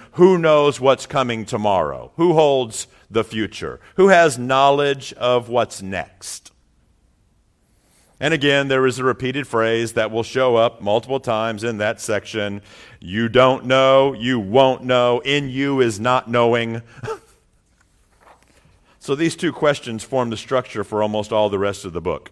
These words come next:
What's good for man? And who holds the future? And so starting today, and again next week for sure, we'll deal with the first question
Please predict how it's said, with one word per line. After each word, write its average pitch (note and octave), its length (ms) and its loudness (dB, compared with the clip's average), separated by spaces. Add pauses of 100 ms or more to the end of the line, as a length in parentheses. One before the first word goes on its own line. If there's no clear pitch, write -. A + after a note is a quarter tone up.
What's A2+ 280 -6
good B2 220 -4
for C#3+ 160 -6
man? C#3 340 -4 (1500)
And E2+ 140 -14
who A2+ 160 -6
holds G#2+ 320 -4
the G2 80 -12
future? D2+ 420 -14 (1800)
And G#2 120 -10
so C#3 120 -2
starting C#3+ 280 -2
today, B2 540 -2 (240)
and G#2+ 140 -12
again G#2 260 -6
next G#2+ 260 -10
week G2 200 -8
for G2 100 -10
sure, F2+ 340 -6
we'll F#2 200 -6
deal F#2 220 -6
with F#2 120 -8
the F#2 80 -12
first G2 300 -10
question E2 540 -12